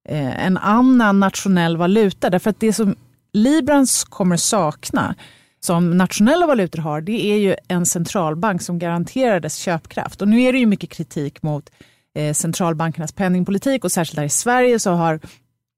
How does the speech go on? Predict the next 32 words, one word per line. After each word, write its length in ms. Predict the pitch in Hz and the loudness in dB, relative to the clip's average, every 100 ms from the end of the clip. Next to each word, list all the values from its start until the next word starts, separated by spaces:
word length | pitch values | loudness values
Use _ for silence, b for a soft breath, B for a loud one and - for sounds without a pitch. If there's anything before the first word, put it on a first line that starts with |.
| _ _ - | _ _ 2
många 340 | 185 175 160 | 4 4 2
vänt 360 | 151 196 240 233 | 2 4 4 4
sig 160 | 233 | 4
mot 300 | 202 190 - | 4 4 0
att 120 | 165 | -2
Riksbanken 560 | 180 175 - 170 160 165 | -2 -4 -2 -2 0 0
har 180 | 165 160 | 0 0
en 80 | 160 | 0
så 80 | |
låg 240 | 170 160 160 | 0 0 2
ränta 260 | 165 156 | 0 0
och 40 | 160 | 0
det 60 | |
låter 260 | 160 156 175 | 0 0 -2
kronan 320 | - 165 156 | 0 2 2
försvagas. 440 | - - 156 151 - B B B | 0 -2 -2 -2 -6 B B B
Men 160 | 208 190 | 0 2
poängen 460 | - 208 247 254 196 | 4 4 4 4 4
varför 240 | 180 190 | 2 2
de 100 | 185 | 2
gör 360 | 185 320 330 180 | 4 4 2 0
det 280 | 147 - | -6 -6
är 60 | 175 | -4
ju 180 | 170 165 | -4 -6
för 220 | - 160 | -6 -4
att 260 | 160 156 - b b _ | -4 -6 -14 b b _
de 240 | 190 180 | -2 0
vill 260 | 180 175 180 | 0 0 0
ha 220 | 156 170 | 0 -2
ett 80 | 147 | -2
förutsägbart 1300 | - 240 185 165 160 190 170 170 254 240 226 _ - _ _ _ _ | -2 0 2 0 -2 -2 -2 0 2 2 0 _ -20 _ _ _ _
penningvärde 1080 | - 214 175 165 170 175 165 165 160 160 | -2 0 2 0 -2 -2 -2 -2 -4 -6